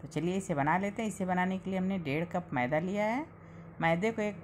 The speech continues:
मलमल के कपड़े में बांध करके इसे हमें भाप में दस से पन्द्रह मिनट पकाना है।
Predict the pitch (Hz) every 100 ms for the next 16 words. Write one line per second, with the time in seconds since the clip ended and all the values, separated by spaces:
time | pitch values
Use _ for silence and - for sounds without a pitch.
0 | - - - - 156 165 190 190 180 156
1 | 160 175 196 165 135 165 175 185 180 220
2 | 196 170 175 175 139 139 156 185 208 370
3 | - - - - - - 156 - 190 156
4 | 156 175 175 277 - - - - - -
5 | - - - - - - 101 104 101